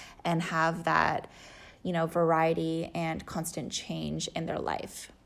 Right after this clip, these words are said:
Now, I'm going to break down each of these six core human needs and give you guys some examples of how people meet these needs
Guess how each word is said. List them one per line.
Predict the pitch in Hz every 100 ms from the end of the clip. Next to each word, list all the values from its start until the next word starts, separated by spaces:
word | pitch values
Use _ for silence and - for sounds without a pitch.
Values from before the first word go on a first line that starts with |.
| - -
Now, | 202 196 180 180
I'm | 190
going | 190 202 226
to | 254
break | 226 190 185 190
down | 170 160 165 165 -
each | 185 180 -
of | 190 175
these | 175 165 165 160 -
six | - - 175 -
core | - 170 160 165 -
human | - 180 170 160
needs | 156 143 147 - -
and | 180 180
give | 185
you | 208
guys | 202 190 180 175 180
some | 180 165
examples | 165 - 160 165 180 170 170 170 -
of | - 170 165 170 170 - - - -
how | - 226 254
people | 269 277 247
meet | 196 190
these | 185 180 175 -
needs | 160 156 165 165